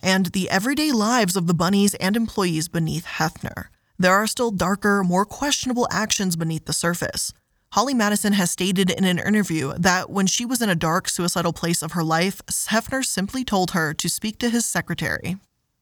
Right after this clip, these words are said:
One source from nineteen eighty-five reads, "Playboy magazine publisher Hugh Hefner and his staff gave drugs to playmates and pushed them into participating in bisexual acts and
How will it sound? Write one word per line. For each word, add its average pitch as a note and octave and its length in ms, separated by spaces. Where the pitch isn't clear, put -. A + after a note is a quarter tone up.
One C#4 160
source G3 320
from F#3 200
nineteen F3+ 320
eighty-five G3 540
reads, G#3 340
"Playboy D4 420
magazine G#3 440
publisher F#3+ 460
Hugh C4+ 280
Hefner F#3+ 500
and G#3+ 220
his B3+ 160
staff F3 360
gave E3+ 240
drugs E3+ 440
to C4+ 80
playmates F#3 560
and F#3 160
pushed - 260
them C#4 140
into - 260
participating G#3 720
in F3+ 180
bisexual G3+ 600
acts F#3 300
and F3+ 180